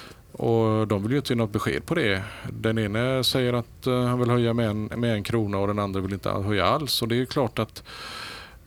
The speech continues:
någonstans så, så kommer ju de komma i en situation där något utav partierna som är ganska jämnstora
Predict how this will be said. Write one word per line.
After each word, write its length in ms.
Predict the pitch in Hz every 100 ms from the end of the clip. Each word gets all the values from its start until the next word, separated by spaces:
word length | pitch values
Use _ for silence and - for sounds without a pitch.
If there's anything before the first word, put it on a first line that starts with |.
| -
någonstans 600 | 131 127 127 147 120 104
så, 540 | - 120 117 117 123 - 85 -
så 260 | - 120
kommer 320 | 110 - 113 120
ju 200 | 120 120
de 180 | 110
komma 300 | 98 123 107
i 40 | 110
en 60 |
situation 640 | 104 113 - 101 123 104 101
där 300 | 101 98 98 - - -
något 320 | 123 107 -
utav 160 | 110 -
partierna 600 | 107 - 113 107 120 135
som 240 | - 143
är 240 | 143 117 117
ganska 420 | 135 156 - 104
jämnstora 800 | 120 110 - - - - 67